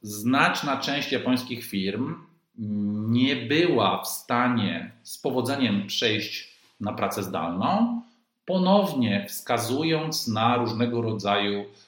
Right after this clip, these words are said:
przeszkody albo technologiczne, albo także administracyjne i biurokratyczne.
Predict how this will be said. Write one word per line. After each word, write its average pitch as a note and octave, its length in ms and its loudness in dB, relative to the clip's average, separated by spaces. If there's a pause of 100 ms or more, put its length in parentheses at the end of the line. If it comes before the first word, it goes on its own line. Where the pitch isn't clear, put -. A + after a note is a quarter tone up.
(140)
przeszkody F#2+ 720 -2 (220)
albo B2+ 300 2
technologiczne, C3+ 880 -4
albo A2+ 320 -2
także G2 520 -2
administracyjne F#2 1200 -6 (400)
i A#2 120 -4
biurokratyczne. G2 760 -4